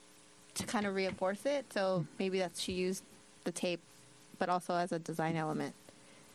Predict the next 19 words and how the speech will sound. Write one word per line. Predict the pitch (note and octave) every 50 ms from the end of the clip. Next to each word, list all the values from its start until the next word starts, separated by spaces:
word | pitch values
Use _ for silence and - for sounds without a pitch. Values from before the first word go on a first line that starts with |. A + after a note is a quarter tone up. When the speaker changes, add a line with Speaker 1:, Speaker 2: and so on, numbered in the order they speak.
| - - - - - - - - - - - - - - - - - - - - -
Speaker 2:
This | - C#3 D3 F3 -
looks | - D4 - -
great. | - D#3+ A#2+ C#3 C3 B2+ C3 -
I | - D3+
think | - F3+ F#3 -
Speaker 1:
I |
Speaker 2:
she, | - G3+
Speaker 1:
know, | G3+
I | G3+
Speaker 2:
like, | G#3 G3 G3+ -
Speaker 1:
loved | G3+
Speaker 2:
did | F3+ E3+ E3
Speaker 1:
it. | -
Speaker 2:
such | - E3 - -
a | D3
great | - - D3 C#3 C3+ -
job. | - B2 A#2+ - - - - - - - - - - - - - - - - - - - - - -
The, | F3+ F3+ G3 - -
my | F#3 F#3+ F3+